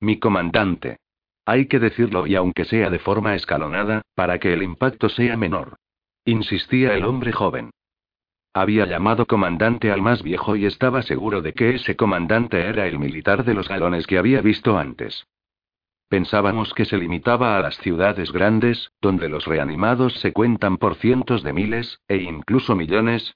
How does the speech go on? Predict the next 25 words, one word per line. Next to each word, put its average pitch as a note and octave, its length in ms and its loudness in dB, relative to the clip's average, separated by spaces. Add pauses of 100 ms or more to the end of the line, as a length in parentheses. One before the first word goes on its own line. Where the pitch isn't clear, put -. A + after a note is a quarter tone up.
y F#2 200 4
es B2 180 0
imposible A2+ 580 2
contenerlos. D#2+ 880 -4 (480)
Pero F2 220 2
ha G2+ 80 -2
caído G2 340 0
Alicante, G2+ 580 0 (100)
mi G#2+ 180 0
comandante, G#2 720 2 (100)
una B2+ 300 4
ciudad F#2+ 380 0
más G2+ 220 0
pequeña F#2 460 -2
que - 80 0
la F#2 140 2
nuestra, G#2+ 500 0 (100)
más G#2+ 300 0
defendible G2 640 -2
y F2+ 40 -4
que, F2+ 300 0 (100)
según F2 440 -2
todos G#2 340 0
los G2 160 -2
informes, G#2+ 600 -2